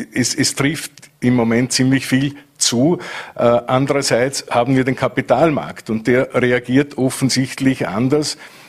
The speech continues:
als die Logik darstellt. Auf der einen Seite, äh, ist Geld im Überfluss vorhanden, offensichtlich,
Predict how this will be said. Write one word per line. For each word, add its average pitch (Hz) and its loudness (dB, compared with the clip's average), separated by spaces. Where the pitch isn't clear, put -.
als 120 0
die 123 -2
Logik 131 -2
darstellt. 127 0
Auf 120 -2
der 113 0
einen 135 0
Seite, 127 0
äh, 110 2
ist - -2
Geld 139 0
im 131 2
Überfluss 143 -2
vorhanden, 151 -2
offensichtlich, 143 -8